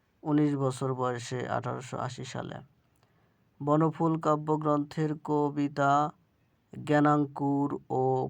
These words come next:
প্রতিবিম্ব পত্রিকায় ধীরে ধীরে প্রকাশিত হয়।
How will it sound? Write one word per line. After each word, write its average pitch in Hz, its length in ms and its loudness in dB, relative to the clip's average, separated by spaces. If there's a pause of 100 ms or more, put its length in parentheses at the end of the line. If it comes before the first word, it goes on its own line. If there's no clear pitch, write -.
প্রতিবিম্ব 127 1080 -4
পত্রিকায় 123 720 -4
ধীরে 123 260 -4
ধীরে 135 320 0
প্রকাশিত 123 640 -8
হয়। 127 580 -4